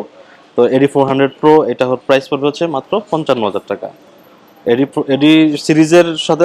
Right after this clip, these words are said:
আপনারা অনেকেই পরিচিত। তো এডি সিরিজের এই তিনটা লাইট আছে আমাদের কাছে। তো তারপরে আছে হচ্ছে আমাদের কাছে এডি টু হান্ড্রেড প্রো আছে আর এডি থ্রি হান্ড্রেড প্রো আছে। তো এডি থ্রি হান্ড্রেড প্রো যদি কেউ নেন, তার জন্য এটার প্রাইস পড়বে হচ্ছে মাত্র আটত্রিশ হাজার টাকা এবং এডি টু হান্ড্রেড প্রো,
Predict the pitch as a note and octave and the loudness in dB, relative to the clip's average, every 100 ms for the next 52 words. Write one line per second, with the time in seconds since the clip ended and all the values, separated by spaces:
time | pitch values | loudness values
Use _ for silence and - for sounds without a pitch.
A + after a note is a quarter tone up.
0 | D3 C#3+ D#3 C#3+ D3 C#3 B2+ D3 B2 C3+ | 2 4 2 0 -4 -4 -2 -2 -2 -2
1 | B2 B2 C3+ C3 D3+ B2+ B2+ - - D#3 | -2 -2 -4 -2 0 0 -2 -6 -4 -4
2 | D3 D#3 D#3 D3+ C3 B2+ A#2+ C3 B2 A#2 | 2 4 6 4 2 -2 -2 -4 -4 -4
3 | A2+ D3 A3+ - - - _ _ B2 B2 | -4 -4 -6 -8 -20 -20 _ _ 2 4
4 | B2 - C3 C3 C3 C#3+ C3+ D3 C3 C3 | 4 0 2 2 2 -2 -2 -2 0 0
5 | B2+ C3+ C3+ C3+ D3 D3 D3 D3 D3+ D3+ | 0 -2 -2 -2 -2 0 -4 0 0 0
6 | D3+ E3+ B2 A2+ B2 A#2+ A#2 A2 G#2 - | 0 0 2 0 -2 -6 -4 -2 -4 -2
7 | G#2+ G2+ G#2 _ _ _ C3+ C3 D3 D3 | -2 -2 -8 _ _ _ 0 2 2 2
8 | D3 D3 D3+ D3+ D3+ D3 D#3+ D#3+ E3 D#3 | 0 2 -2 0 0 0 -2 0 0 0
9 | F#3 E3 C#3+ D3 D3 C3+ C3+ C#3+ C#3+ D3+ | -2 -2 0 0 2 4 4 2 0 -2
10 | D3 D3 D#3 D3 B2+ - D3 G3+ _ _ | -2 -2 -2 -2 -4 -4 -4 -4 _ _
11 | - A#2 B2 A2+ A2 G#2 G2 F#2+ G2+ A#2 | -4 -4 -4 -4 -2 -2 -4 -6 -6 -4
12 | C3 B2 C#3+ C#3 D3 D3 - E3+ | -4 -4 -4 -4 -4 -8 -4 -4